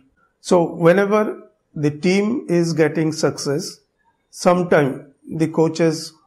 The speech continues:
might be going beyond control, and he may be behaving in a different way, which is not expect-,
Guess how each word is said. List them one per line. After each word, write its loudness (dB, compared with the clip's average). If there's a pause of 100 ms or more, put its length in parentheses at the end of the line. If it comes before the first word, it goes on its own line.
(120)
might 0
be -2 (640)
going 2 (840)
beyond 0 (440)
control, 0 (480)
and 0
he 2
may 2 (260)
be 0 (600)
behaving 2
in 0
a 2
different 0
way, 2
which -4
is -4
not 0
expect-, -8